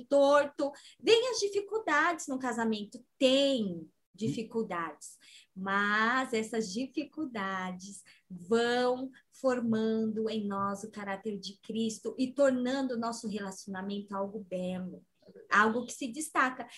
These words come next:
Assim como o Monte Everest, ele se destaca, o seu casamento também se destacará e se destaca pra muitas outras pessoas que estão ao seu redor. E o seu casamento,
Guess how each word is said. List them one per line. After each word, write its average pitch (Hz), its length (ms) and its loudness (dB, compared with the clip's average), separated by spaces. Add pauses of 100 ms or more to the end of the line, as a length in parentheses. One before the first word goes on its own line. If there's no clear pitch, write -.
(120)
Assim 330 360 2
como 359 220 0
o 320 80 0
Monte 339 360 2
Everest, 226 880 -2 (260)
ele 254 200 2
se 262 280 -2
destaca, 208 1000 -4 (840)
o 226 60 -4
seu 285 280 2
casamento 262 800 -2
também 220 720 -4 (340)
se - 200 -10
destacará 254 1120 -2
e 202 80 -8
se 226 160 -8
destaca 240 500 -6
pra 269 220 -2
muitas 262 800 0
outras 220 380 -2
pessoas 247 560 -4
que 247 80 -14
estão 220 220 -8
ao 208 40 -6
seu 202 200 -8
redor. 180 440 -6 (680)
E 226 120 0
o 185 40 0
seu 240 280 -2
casamento, 254 760 -4